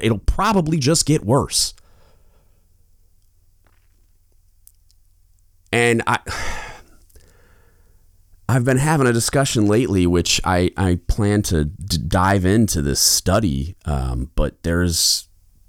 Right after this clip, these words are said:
a study that came out analyzing a lot of the major mishaps that we've had in the last five years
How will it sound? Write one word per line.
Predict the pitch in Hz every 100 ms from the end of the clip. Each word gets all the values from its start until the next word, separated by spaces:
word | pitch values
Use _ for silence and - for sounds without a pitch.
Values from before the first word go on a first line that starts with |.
| -
a | 87
study | - - 127 170
that | 78 -
came | 71 65
out | 67 65 65 - - - - -
analyzing | 87 117 123 90 87 87 90
a | 80
lot | 85 92
of | 101
the | 80
major | 80 87 101 104
mishaps | 90 104 - 71 58 -
that | - 65
we've | 71 71
had | 71 69 67
in | 67
the | 67
last | 71 67 -
five | - 71 64 64
years | 62 58 65 -